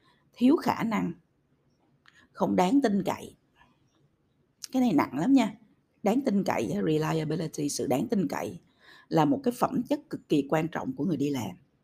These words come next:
Nếu giao việc cho bạn mà không trông cậy được vào bạn,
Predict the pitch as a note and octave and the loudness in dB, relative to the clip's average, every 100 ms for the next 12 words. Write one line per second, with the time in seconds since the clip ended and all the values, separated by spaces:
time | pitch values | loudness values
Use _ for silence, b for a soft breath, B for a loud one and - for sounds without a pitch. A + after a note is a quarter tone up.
0 | _ b b b b - F3+ G#3 C4 A#3+ | _ b b b b -2 2 4 4 2
1 | G3+ E3+ - D#3+ D3+ A2 B2 - _ _ | 2 0 0 0 0 0 -2 -6 _ _
2 | - C3+ G#2+ - A3 G3+ - F#3+ F3+ - | 0 0 0 -4 -2 0 2 0 0 -4
3 | A#2 C#3 D3+ C3+ - _ - B2 A#2 G2+ | 0 6 6 4 -4 _ -4 -2 0 -2